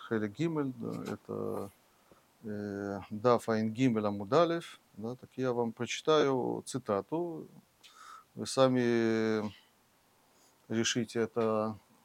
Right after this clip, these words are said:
то же самое или нет, да. Детанинан,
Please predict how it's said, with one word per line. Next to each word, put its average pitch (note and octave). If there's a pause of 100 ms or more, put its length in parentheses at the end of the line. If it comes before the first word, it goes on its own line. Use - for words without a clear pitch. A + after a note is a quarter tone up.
(200)
то A#2
же A2
самое A2+
или G#2+
нет, F#2
да. A2 (1200)
Детанинан, A#2